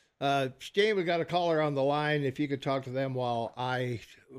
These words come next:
say a brief words to folks, uh, that, um, hey, we've still got two and a half hours to go. Wow. Holy smokes. <laughs> We'll be back with more Tom and Shane right after this.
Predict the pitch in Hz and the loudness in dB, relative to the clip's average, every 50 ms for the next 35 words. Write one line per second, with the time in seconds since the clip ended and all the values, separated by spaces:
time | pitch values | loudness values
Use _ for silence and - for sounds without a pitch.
0 | 120 113 - - - - 139 127 110 104 123 131 135 135 - - 120 139 156 175 | -18 -18 -18 -8 -2 -2 0 0 0 0 2 2 2 2 2 0 0 2 2 2
1 | 165 127 - - 151 120 - - 214 240 262 233 - - - - - _ _ _ | 0 0 -2 -2 -4 -4 -2 -2 0 0 0 -2 -4 -8 -10 -12 -14 _ _ _
2 | _ _ _ _ _ - - 120 117 117 113 117 120 117 113 - - - 127 120 | _ _ _ _ _ -6 -4 -2 0 0 2 2 2 2 0 -2 -2 -2 0 0
3 | 117 113 110 107 - _ _ _ _ _ _ - 160 247 185 - - - 165 170 | 0 0 -2 -4 -8 _ _ _ _ _ _ -2 0 0 0 0 -2 -2 0 0
4 | 160 160 - 160 147 135 139 135 131 127 120 - _ _ _ _ _ _ _ _ | 0 -2 -2 -2 -2 0 2 2 2 0 -2 -6 _ _ _ _ _ _ _ _
5 | _ _ _ _ - - 233 349 294 185 165 175 170 - 165 147 156 196 196 151 | _ _ _ _ -2 0 0 2 2 2 2 0 0 0 0 0 0 0 -2 -2
6 | - - 123 107 143 165 - - 92 98 - - - - - - - 117 - 123 | -4 -4 -2 0 2 2 2 0 -2 -6 -10 -14 -18 -20 -8 -2 0 2 2 0
7 | - - - - - - 151 160 147 117 - - 120 135 131 110 - - - - | -2 -6 -14 -8 -2 -2 0 0 0 -2 -6 -4 -4 -4 -4 -4 -6 -12 -20 -20
8 | _ _ _ _ _ - - - - 185 - - - - - - _ _ _ - | _ _ _ _ _ -18 -14 -12 -10 -10 -6 -4 -4 -4 -4 -6 _ _ _ -14
9 | - 147 - - 139 165 208 220 214 196 175 185 175 165 131 - - - - - | -12 -12 -8 -4 -2 -2 0 2 2 2 4 2 0 0 -2 -6 -12 -18 -10 -6
10 | - 131 131 127 127 147 156 151 135 110 98 90 - - - 135 143 139 135 123 | -2 -2 -2 -2 0 2 2 2 2 2 0 -4 -6 -4 0 0 0 0 0 -2
11 | - - 147 143 127 113 104 113 117 120 123 110 - 113 110 107 107 98 95 - | 0 2 2 2 2 0 0 0 2 2 2 2 0 -2 -4 -4 -4 -6 -8 -12
12 | - | -18